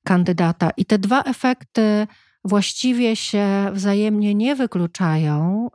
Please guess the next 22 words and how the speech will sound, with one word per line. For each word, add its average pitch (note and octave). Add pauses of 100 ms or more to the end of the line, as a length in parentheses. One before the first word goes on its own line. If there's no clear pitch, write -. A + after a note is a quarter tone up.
w F3
rekrutacji F#3
i -
gdybyście G3 (420)
chcieli G3+
sprawdzić, A3
czy G3 (200)
mówię F#3
prawdę, A3+
że, F3+
że F#3+
jeden G3+
i G3
drugi G3+
efekt, -
e, F3
zadziała, F3+ (800)
to F#3+
możecie G#3+
zrobić A3+
mały G3+
eksperyment. -